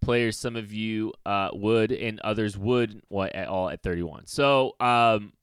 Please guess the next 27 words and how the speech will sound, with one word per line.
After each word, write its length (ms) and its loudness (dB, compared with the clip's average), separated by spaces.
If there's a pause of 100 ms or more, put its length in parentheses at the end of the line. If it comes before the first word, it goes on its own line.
(120)
I'll 120 6
just 160 2
run 200 2
down 180 4
the 120 0
list, 420 0
and 160 -8
if 100 -12
you 80 -4
guys 260 -2
wanna 160 -6
fight 300 -8
me 120 -12
on 160 -8
one 120 -8
of 60 -8
these. 400 -10 (680)
At 200 -2
thirty-one, 720 2
Penei 280 0
Sewell, 360 0
duh. 420 2
Rashawn 420 -2
Slater, 420 -4
duh. 400 -2 (720)
Jalen 360 4
Mayfield, 800 2